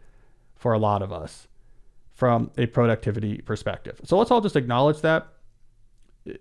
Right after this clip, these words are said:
Everyone has this issue. You know, there's a lot of things you get from kids. A boost to your productivity really is not one of them.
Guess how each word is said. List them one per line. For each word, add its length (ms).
Everyone 380
has 200
this 200
issue. 300
You 120
know, 240
there's 200
a 60
lot 400
of 80
things 240
you 80
get 160
from 160
kids. 500
A 140
boost 500
to 100
your 120
productivity 840
really 600
is 140
not 160
one 180
of 60
them. 200